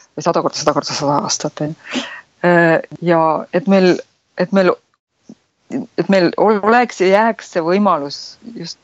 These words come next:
just seesama võimalus niimoodi vabalt, äh, olla seal, elada seal maal ja ära käia ja olla mujal ja tunda ennast eestlasena.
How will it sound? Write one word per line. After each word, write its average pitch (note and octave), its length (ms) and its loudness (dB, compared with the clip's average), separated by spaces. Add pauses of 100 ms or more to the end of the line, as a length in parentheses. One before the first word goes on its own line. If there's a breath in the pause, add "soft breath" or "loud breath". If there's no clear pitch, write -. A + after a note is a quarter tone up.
(160)
just F3+ 180 -10
seesama F3 400 0
võimalus E3 480 0
niimoodi D#3+ 360 -2
vabalt, F3 600 0 (800)
äh, D3 280 -10 (580)
olla F3 320 2 (240)
seal, C#3+ 380 -2 (240)
elada D#3 380 -2 (120)
seal D#3 180 -6
maal D#3 360 0
ja D#3 180 0
ära F3 180 2
käia D3 460 -2
ja D3+ 240 0
olla D#3+ 240 2
mujal E3+ 320 2
ja D#3 80 -8
tunda D#3 260 -2
ennast D3+ 280 -4
eestlasena. D#3 500 -2